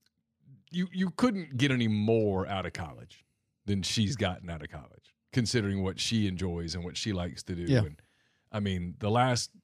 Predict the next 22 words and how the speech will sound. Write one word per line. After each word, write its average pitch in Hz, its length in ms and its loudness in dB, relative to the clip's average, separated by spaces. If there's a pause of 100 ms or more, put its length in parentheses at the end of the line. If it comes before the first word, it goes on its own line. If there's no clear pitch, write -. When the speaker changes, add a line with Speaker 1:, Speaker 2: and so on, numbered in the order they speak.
(120)
Speaker 1:
the 123 100 0
last 139 300 2
couple 131 320 2
of 101 60 0
months 101 520 -2
was 95 200 -4
basically, 92 720 -2 (840)
I 104 60 -2
mean, 117 160 4
I, 107 160 4 (680)
the 120 120 6
only 170 160 6
conversations 113 680 2
we've 101 120 2
had 101 140 0
about 87 220 -6
school 95 380 0
was 78 140 -8
I've 87 160 -4
just 87 180 -2
said, 85 140 -2
"Hey, 87 300 0